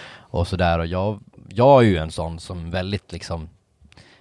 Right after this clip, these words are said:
beroende av ändå social interaktion och gärna träffa kollegor fysiskt och vara inne på kontoret och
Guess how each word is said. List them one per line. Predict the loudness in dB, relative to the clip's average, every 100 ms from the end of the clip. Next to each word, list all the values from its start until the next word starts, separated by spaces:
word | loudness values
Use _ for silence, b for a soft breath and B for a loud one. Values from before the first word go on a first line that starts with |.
| b -8
beroende | 2 8 8 8 6 6 2
av | 2 0 -2
ändå | -4 -4 -4
social | -4 -6 2 4 4
interaktion | 2 -2 -6 2 4 4 4
och | 2 0
gärna | 2 4 4
träffa | 2 0 -2
kollegor | -2 2 2 2 0
fysiskt | 0 0 0 0 -4 2
och | 2 4 4
vara | 6 6
inne | 4 2
på | 0
kontoret | -2 2 0 0 -2 -2
och | -4